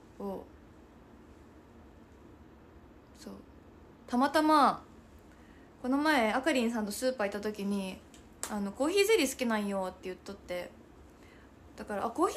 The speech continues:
ゼリーある」と思って、たまたま買ったやつが、あかりんさんが特に好きなやつだったらしくて、なんかすごい感謝されて。で、今日も、あの、私たちが本番終わって帰る時に、あかりんさんが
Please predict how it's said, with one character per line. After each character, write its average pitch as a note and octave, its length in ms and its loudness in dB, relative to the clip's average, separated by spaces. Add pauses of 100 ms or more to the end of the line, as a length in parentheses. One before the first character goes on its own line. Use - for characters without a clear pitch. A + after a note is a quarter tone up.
ゼ C5 140 12
リ F4 40 8
ー C#4+ 40 8
あ C4+ 40 8
る」 A#3+ 140 8
と G#3 60 -4
思 F#3+ 100 -6
っ - 20 -18
て、 - 60 -16
た C4 60 2
ま D#4+ 120 4
た F#4 80 2
ま F4+ 100 2
買 F4+ 140 0
っ E4+ 60 -6
た E4+ 80 0
や E4 100 2
つ B3 140 -6
が、 G#3+ 320 0
あ A3+ 40 -6
か G#4 140 0
り F4 100 2
ん A#3 100 2
さ A3 120 -2
ん G3 80 -2
が F#3+ 80 -2
特 E4 240 0
に A3+ 120 2
好 - 100 -10
き B3+ 100 -4
な A3 100 0
や F#3+ 120 -4
つ - 80 -14
だ G3 80 -6
っ G3 80 -10
た F#3+ 100 -8
ら G3+ 80 -8
し G3 80 -12
く - 120 -14
て、 - 180 -12 (1000)
な A3+ 60 -12
ん G#3+ 40 -12
か G#3 80 -12
す - 100 -10
ご C4 80 2
い B3+ 60 2
感 A3 200 -4
謝 G#3+ 80 -10
さ G3 120 -10
れ F3+ 80 -8
て。 - 280 -14 (880)
で、 A3 200 -8
今 B3+ 100 -2
日 A3+ 60 -4
も、 G3+ 320 -4 (500)
あ G#3+ 100 -8
の、 G3 420 -8 (500)
私 A#3+ 280 -4
た A3+ 120 -4
ち G#3+ 160 -6
が G3 340 -2 (320)
本 A3+ 200 2
番 A3 160 8
終 G#3+ 120 0
わ A3+ 80 4
っ A#3 140 -4
て E4+ 360 2
帰 C4 180 2
る G#3+ 80 -4
時 G#3 240 -8
に、 A3+ 240 -2
あ A3 60 -4
か A#3 100 -4
り G#3+ 100 -4
ん G3+ 60 -6
さ G3 120 -8
ん F#3 100 -10
が F#3 180 -8